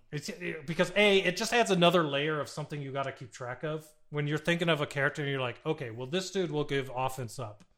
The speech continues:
when this happens." And then you're in the game mode and it doesn't happen, and you realize, "Oh crap, that only happens in Conquest," or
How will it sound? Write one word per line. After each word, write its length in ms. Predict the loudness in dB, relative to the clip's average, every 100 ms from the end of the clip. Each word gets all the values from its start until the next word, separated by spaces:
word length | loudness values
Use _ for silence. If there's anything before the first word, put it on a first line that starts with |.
| _ _ _ _
when 160 | -8 -4
this 180 | -4 -4
happens." 520 | -8 -10 -16 -18 -20 _ _ _ _ -4
And 160 | 2
then 120 | 2 4
you're 140 | 4
in 100 | 4
the 60 | 2
game 260 | 2 2 2
mode 200 | 0 0
and 120 | 0
it 100 | 2
doesn't 280 | 2 2 0
happen, 360 | 2 2 0
and 120 | -4
you 100 | -6
realize, 460 | -4 -4 -4 -6 -10 _ _ _ -18 2
"Oh 140 | 4 6
crap, 440 | 8 8 8 4 -14 -20 -20 -12
that 260 | 0 2 4
only 240 | 4 2
happens 380 | 2 2 -2 -4
in 100 | -2
Conquest," 720 | 2 2 2 2 0 -2 -4
or 420 | 0 0 0 -6